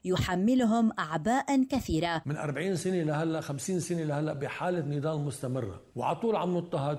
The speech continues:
Speaker 2: هو لأن بحالة نضال مستمرة، وعطول عم نواجه صعوبات لأنه نحن بحالة نضال مستمرة.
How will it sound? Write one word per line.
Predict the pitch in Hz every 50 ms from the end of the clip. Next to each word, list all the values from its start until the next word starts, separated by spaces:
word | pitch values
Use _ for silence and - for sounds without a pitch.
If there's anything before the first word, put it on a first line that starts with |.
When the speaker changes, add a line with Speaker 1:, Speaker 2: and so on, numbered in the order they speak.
| - - -
Speaker 2:
هو | 123 147 151
لأن | 147 139 - - 185 214 220 208 180
بحالة | 147 139 - - - 143 139 120 113 107 - - - -
نضال | 123 117 135 139 135 135
مستمرة، | 123 123 - - 131 117 117 110 101 95 95 - - -
وعطول | 117 113 123 135 - 233 233 220
عم | - 175 180
نواجه | 175 175 185 180 170 151 147
صعوبات | 127 - 156 135 135 143 135 139 139 143 143 143 - - - - -
لأنه | - 151 180 - - 214 208 196 185 180
نحن | 180 175 - 151 151
بحالة | 147 143 131 - 147 147 143 139 139 -
نضال | 156 135 135 135 131 131
مستمرة. | 120 120 110 - 131 110 107 104 - - -